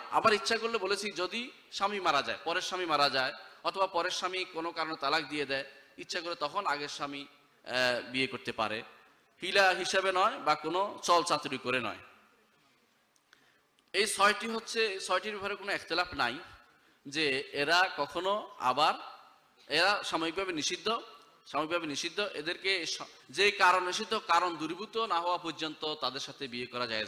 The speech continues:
নয় শরীয়তে। আট নম্বর হচ্ছে লিআন। আট নম্বর, ছয়, সাত নম-, আহ, আট, সাত নম্বর হচ্ছে অপরের ইজ্জত, ইজ্জতে থাকা অবস্থায় বিয়ে। কারো ইজ্জতে আছে, ইজ্জত বুঝেন,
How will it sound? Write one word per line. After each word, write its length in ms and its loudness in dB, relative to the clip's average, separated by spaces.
নয় 100 -4
শরীয়তে। 380 -10
আট 240 4
নম্বর 160 -2
হচ্ছে 180 -2
লিআন। 340 2
আট 180 -4
নম্বর, 180 -12
ছয়, 380 -2
সাত 280 -6
নম-, 140 -8
আহ, 360 -2
আট, 280 -6
সাত 280 -8
নম্বর 140 -6
হচ্ছে 340 -4
অপরের 380 2
ইজ্জত, 360 0
ইজ্জতে 400 -4
থাকা 280 0
অবস্থায় 340 2
বিয়ে। 260 -8
কারো 220 6
ইজ্জতে 400 2
আছে, 220 0
ইজ্জত 300 0
বুঝেন, 300 -2